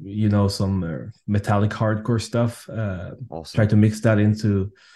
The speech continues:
Speaker 1: to, to my particular brand of, of black metal. Uh, and I don't know of anyone, uh, here in Norway, uh, with those kinds of inspirations that, that we have.
Speaker 2: Right. H-,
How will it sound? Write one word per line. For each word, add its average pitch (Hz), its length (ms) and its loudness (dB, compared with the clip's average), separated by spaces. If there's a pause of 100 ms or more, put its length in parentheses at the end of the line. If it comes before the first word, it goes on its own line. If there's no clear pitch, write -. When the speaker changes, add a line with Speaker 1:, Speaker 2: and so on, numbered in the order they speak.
(640)
Speaker 1:
to, 123 240 4
to 123 140 2
my 123 500 4 (220)
particular 139 440 2
brand 127 380 4
of, 117 220 -2
of 117 180 -4
black 131 260 -2
metal. 147 420 -2
Uh, - 20 -10
and 104 420 -4
I 117 100 -2
don't 135 300 -4 (200)
know 117 220 0
of 113 120 0
anyone, 110 640 0 (720)
uh, 107 180 -6
here 117 280 2
in 113 80 2
Norway, 117 580 2 (100)
uh, 104 220 -6
with 101 140 -10
those 104 200 -6
kinds 101 380 -2
of 95 260 -6
inspirations 101 760 -2
that, 87 240 -6
that 92 280 -4
we 107 180 2
have. 101 300 0 (420)
Speaker 2:
Right. 87 240 -2 (500)
H-, - 80 -4